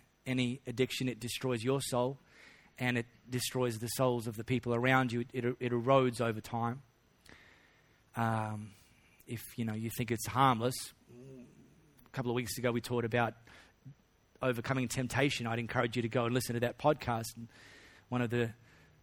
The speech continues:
metaphors that James wrote about is temptation starts,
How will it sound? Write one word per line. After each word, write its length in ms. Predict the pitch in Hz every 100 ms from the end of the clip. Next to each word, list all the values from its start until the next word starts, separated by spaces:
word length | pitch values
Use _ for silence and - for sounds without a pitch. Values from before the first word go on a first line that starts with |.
| - - - - - - - - _ - - _ _ _ _ _ - - - - - - -
metaphors 680 | 139 143 156 135 135 127 117
that 280 | 110 127 123 - - - - 127
James 680 | 120 151 151 117 107 - - - -
wrote 280 | 123 147 165
about 340 | 123 123 117
is 280 | 117 104 - - - - - - - - -
temptation 420 | 135 120 127 135
starts, 400 | - 135 127 120